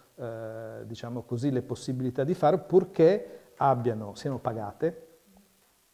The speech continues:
abbiamo fissato un limite, e purché se non sono, non lavoro in una redazione, perché l'altro grande tema è che nessuno lavora più in una redazione, sono tutti freelance che lavorano da soli,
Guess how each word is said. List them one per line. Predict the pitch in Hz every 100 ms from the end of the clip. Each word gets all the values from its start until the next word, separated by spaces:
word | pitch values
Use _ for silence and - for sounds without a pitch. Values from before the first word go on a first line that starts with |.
| _ _ - - - _ _ _ _ _ _ 220 - _ _ -
abbiamo | 110 104
fissato | - 117 107 151
un | 147
limite, | 120 117 - -
e | 147
purché | - 202 - 160 190 -
se | - 185 156
non | 117
sono, | - 139 127 127 131
non | 135 151
lavoro | 143 120 143
in | 143
una | 123
redazione, | 120 120 120 - 143
perché | 117 104 117
l'altro | 117 123
grande | 113 120 120
tema | - 143 131
è |
che | 143
nessuno | 117 113 - - 135
lavora | 104 101 101
più | - 101
in |
una | 101
redazione, | 101 101 - 120 107
sono | - 101
tutti | 110 104
freelance | - 107 107 110
che | 117
lavorano | 95 101 107
da | 113
soli, | 143 - 98